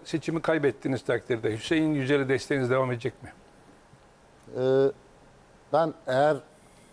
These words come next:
Speaker 2: Hüseyin Yücel'in şu altı ayda, e, burayı düzgün götürebileceğine inansaydım zaten aday olmazdı. Yani bu ellerde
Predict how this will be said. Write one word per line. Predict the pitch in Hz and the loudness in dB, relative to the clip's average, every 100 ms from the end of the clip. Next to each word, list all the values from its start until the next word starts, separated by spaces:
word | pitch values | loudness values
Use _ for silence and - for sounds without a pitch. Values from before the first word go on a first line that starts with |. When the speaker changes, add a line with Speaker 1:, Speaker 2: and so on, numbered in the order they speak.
| - | -12
Speaker 2:
Hüseyin | 110 - 151 151 | -6 2 4 4
Yücel'in | 147 147 156 139 120 - - - - | 2 2 2 2 0 -6 -20 -20 -14
şu | - 139 - | -2 -2 2
altı | 110 123 - | 2 2 2
ayda, | 151 139 113 107 110 - _ _ - _ _ _ _ - | 2 2 2 -2 -4 -14 _ _ -20 _ _ _ _ -4
e, | 104 110 110 | 0 2 0
burayı | 117 135 147 117 | 2 4 4 2
düzgün | 127 127 160 151 | -4 0 0 2
götürebileceğine | 139 - 139 127 131 123 135 127 123 | 2 2 0 2 2 2 2 2 0
inansaydım | 120 131 127 196 190 117 | 0 0 2 2 0 -2
zaten | - 135 135 | -2 0 0
aday | 107 107 139 | -2 2 2
olmazdı. | 120 95 87 - - - - - _ _ _ _ _ _ _ - - - - - - - - _ - | 0 -2 -8 -10 -12 -14 -20 -20 _ _ _ _ _ _ _ -20 -20 -20 -20 -20 -20 -20 -20 _ -6
Yani | 123 113 113 | -2 -2 -2
bu | 202 | 4
ellerde | 180 170 151 143 127 123 117 | 4 6 4 4 2 0 0